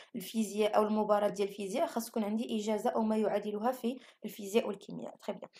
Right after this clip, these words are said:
دونك بالنسبه لامور اخرى اللي هي ملف الترشيح، دونك غادي يكون ملف الترشيح يتكون من الوثائق التاليه.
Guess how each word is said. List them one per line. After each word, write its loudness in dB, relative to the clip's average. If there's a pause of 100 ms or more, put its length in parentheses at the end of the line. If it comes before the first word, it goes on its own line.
(340)
دونك 4
بالنسبه 6
لامور 4
اخرى 4
اللي 2
هي 4
ملف 2
الترشيح، 0
دونك -6
غادي 0
يكون -4
ملف 4
الترشيح -4
يتكون 0
من -8
الوثائق -2
التاليه. -2